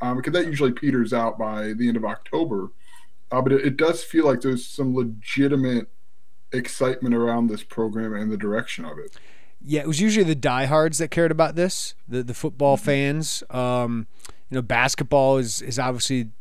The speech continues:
Speaker 2: the thing that gets the most traffic here. It's the, it's the thing that, you know,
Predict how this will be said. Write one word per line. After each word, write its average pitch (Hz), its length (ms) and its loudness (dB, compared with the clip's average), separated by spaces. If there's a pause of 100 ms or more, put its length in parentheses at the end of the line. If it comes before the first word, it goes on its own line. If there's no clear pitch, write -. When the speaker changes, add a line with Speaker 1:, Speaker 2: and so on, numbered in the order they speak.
(260)
Speaker 2:
the 185 80 -2
thing 226 160 4
that 165 100 4
gets - 240 -2
the - 80 -2
most 92 260 -8
traffic 143 640 0
here. 135 380 0
It's - 140 -2
the, 131 100 -2
it's 120 260 -4
the 131 60 -4
thing 139 260 -4
that, 123 220 -2 (500)
you 123 100 -2
know, 107 160 -4